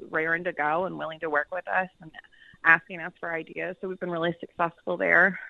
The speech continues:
As far as the companies, we've never been successful in having those conversations. Um, if it's an immediate danger kind of need that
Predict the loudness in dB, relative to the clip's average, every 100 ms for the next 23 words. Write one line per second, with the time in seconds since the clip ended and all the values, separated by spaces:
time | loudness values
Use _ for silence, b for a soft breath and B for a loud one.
0 | B B -8 6 8 10 6 0 -6 -8
1 | -8 -6 -6 -6 -8 -12 _ b b b
2 | b -8 -6 0 2 2 -2 -6 -6 -8
3 | -4 -4 -2 2 2 2 0 -2 -2 -4
4 | -6 -4 -2 0 0 0 0 0 0 0
5 | -2 -6 _ B B B 0 4 4 2
6 | -2 2 2 4 6 6 4 2 2 0
7 | -2 0 2 2 8 8 8 0 -2 -2
8 | -2 -2 0 -2